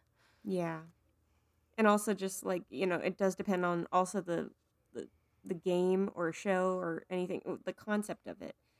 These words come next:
has to be strong enough and that everybody works together to make it the strongest it can be. And when it's executed and brought out into the public, that, you know, that, you know,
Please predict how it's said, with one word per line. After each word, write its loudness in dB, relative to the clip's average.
has 2
to -16
be 2
strong 0
enough 0
and 0
that -2
everybody 0
works -2
together -4
to -10
make -4
it -16
the -16
strongest -6
it -14
can -8
be. -2
And -8
when -2
it's -10
executed -6
and -4
brought 0
out -4
into -6
the -10
public, -2
that, 2
you 2
know, 2
that, 2
you 2
know, 2